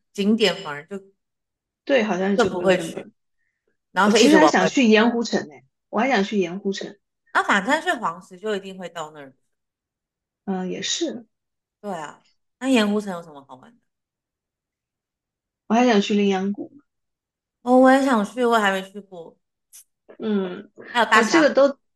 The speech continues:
Speaker 2: 这个对我来说都得等孩子稍微大一点点才能带过去，因为他应该是需要走很多的路。
Speaker 1: 不用，就是等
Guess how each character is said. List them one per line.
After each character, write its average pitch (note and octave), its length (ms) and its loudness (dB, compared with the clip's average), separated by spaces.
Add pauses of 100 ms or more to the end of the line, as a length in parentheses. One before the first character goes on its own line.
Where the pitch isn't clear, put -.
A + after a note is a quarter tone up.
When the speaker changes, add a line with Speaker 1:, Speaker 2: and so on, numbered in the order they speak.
(300)
Speaker 2:
这 D4 120 -2
个 B3 220 4
对 C4 140 2
我 A3+ 80 4
来 G3 140 2
说 A3 160 0
都 A#3 180 0
得 A3+ 140 2
等 G#3 200 -8
孩 G3 160 -6
子 G#3+ 80 -4
稍 A3 160 -4
微 G#3+ 80 -4
大 G3+ 260 -4
一 F3+ 80 -8
点 G3+ 180 -12
点 G#3+ 180 -14
才 G#3 160 -8
能 F#3+ 100 -4
带 G3+ 180 -4
过 G#3+ 160 -8
去， - 380 -16
因 A3 100 -8
为 A3+ 140 -6
他 G#3+ 440 -6 (840)
应 A#3+ 120 -2
该 C4 160 0
是 B3+ 140 -4
需 - 180 -4
要 A#3+ 120 0
走 G3 240 -4
很 F#3 160 -8
多 F3 180 -4
的 E3+ 120 -6
路。 - 340 -10 (180)
Speaker 1:
不 A3 80 4
用， A#3 320 6
就 C#4+ 120 -4
是 D#4+ 200 0
等 G#3+ 140 2